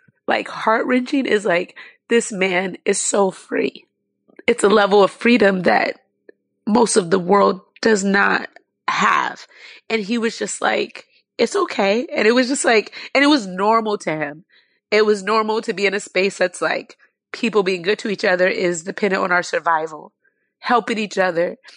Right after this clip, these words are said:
even if you don't have much, it's like, there's no excuse as to why you don't give. If you don't give, it's a,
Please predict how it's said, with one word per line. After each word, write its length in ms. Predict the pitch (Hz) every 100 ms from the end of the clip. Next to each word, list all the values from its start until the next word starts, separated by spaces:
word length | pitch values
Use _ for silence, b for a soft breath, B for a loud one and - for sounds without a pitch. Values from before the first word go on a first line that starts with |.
| b -
even 220 | 226 220
if 80 | 214
you 60 |
don't 160 | 208 175
have 160 | 196
much, 380 | 180 196 226 - B B B -
it's 200 | 220 -
like, 300 | 196 185 170
there's 240 | 208 185
no 240 | 202 208 208
excuse 460 | - - 214 185
as 200 | - 180
to 100 | -
why 180 | 175 175
you 100 | 180
don't 240 | 160 160
give. 400 | 170 170 - - _ _ -
If 160 | 196 208
you 120 | 226
don't 180 | 220 190
give, 220 | 202 190
it's 160 | 185
a, 80 | 139